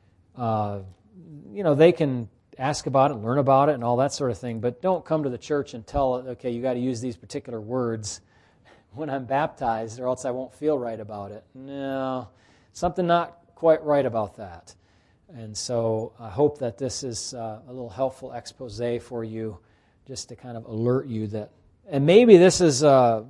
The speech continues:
maybe this is, uh, a new variation on an old theme. You know, s-, sometimes there are new,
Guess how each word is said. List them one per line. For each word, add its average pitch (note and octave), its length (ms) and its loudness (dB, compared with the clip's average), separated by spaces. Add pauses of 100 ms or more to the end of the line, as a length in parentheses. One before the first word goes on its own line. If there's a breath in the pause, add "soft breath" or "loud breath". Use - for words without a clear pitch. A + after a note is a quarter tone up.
(240)
maybe E3+ 320 4
this D3+ 300 4
is, A#2+ 240 -4
uh, A#2 400 -14 (720)
a B2+ 80 -10
new D3 340 8
variation C#3 720 4
on C3+ 120 -4
an B2 120 -8
old C3+ 240 0
theme. D3 400 -6 (360)
You A2+ 120 -20
know, A2+ 220 -10
s-, - 180 -20 (400)
sometimes C#3 500 -10
there B2+ 180 -2
are C3+ 200 0
new, C3 400 -4